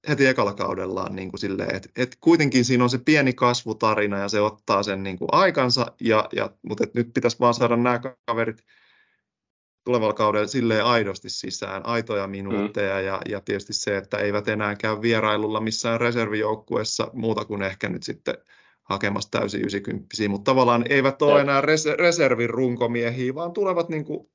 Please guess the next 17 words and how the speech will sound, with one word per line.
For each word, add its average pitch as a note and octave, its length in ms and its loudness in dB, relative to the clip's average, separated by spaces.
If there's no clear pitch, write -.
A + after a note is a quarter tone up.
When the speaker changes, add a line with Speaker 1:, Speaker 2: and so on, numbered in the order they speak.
Speaker 1:
oikeasti B2+ 440 -2
edustukseen. - 640 -4
Mut B2 180 -2
tota, C#3 320 2
sit G3+ 180 -2
pitää F#3 200 4
kääntää F3+ 300 2
katseet F#3 460 0
ulkomaille, C3+ 800 2
niin, G#2 320 -4
niin – G#2+ 340 -4
missä D#3+ 180 2
vaiheessa, D3+ 640 2
mikä F3+ 240 2
on E3+ 60 4
niinku E3 240 2
ulkomailta A#2+ 720 2